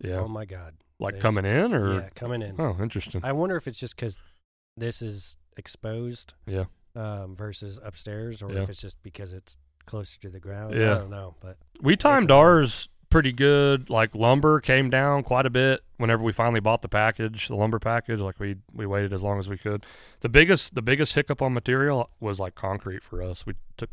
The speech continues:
Speaker 1: three months.
Speaker 2: I remember you talking about that.
Speaker 1: Like, it, we had to wait for two months, and then it took 'em a month because we're also on a hill like you, and it rained, like, all summer. So they couldn't get up the stinking hill.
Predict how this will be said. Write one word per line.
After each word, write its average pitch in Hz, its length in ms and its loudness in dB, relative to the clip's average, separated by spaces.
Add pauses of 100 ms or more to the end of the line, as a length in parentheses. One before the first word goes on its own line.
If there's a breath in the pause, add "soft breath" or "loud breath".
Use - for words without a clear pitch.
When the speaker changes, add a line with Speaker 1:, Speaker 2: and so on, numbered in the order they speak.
Speaker 1:
three 98 200 -4
months. 92 500 -6
Speaker 2:
I 113 40 -10
remember 107 280 -10
you 98 120 -12
talking 98 240 -14
about 87 160 -16
that. 95 40 -10
Speaker 1:
Like, 101 140 0
it, 117 140 0
we 107 140 0
had 113 100 4
to 101 80 2
wait 104 260 0
for 107 100 -4
two 120 200 -2
months, 113 520 -2
and 101 200 -2
then 98 340 2
it 113 80 -6
took - 160 -2
'em 104 100 -2
a 98 60 -2
month 95 380 -2 (180)
because 95 320 -6
we're 98 220 2
also 98 340 0
on 87 140 -2
a 82 40 -6
hill 90 400 -4
like 92 280 -6
you, 92 320 -2 (500)
and 98 140 -4
it - 180 -6
rained, 90 380 -4
like, 85 320 -10
all 92 240 0
summer. 82 420 -8 (100)
So 87 460 -2 (460)
they 98 80 -4
couldn't - 240 -8
get 92 80 -4
up 82 100 -8
the - 80 -14
stinking 85 360 -10
hill. 82 340 -8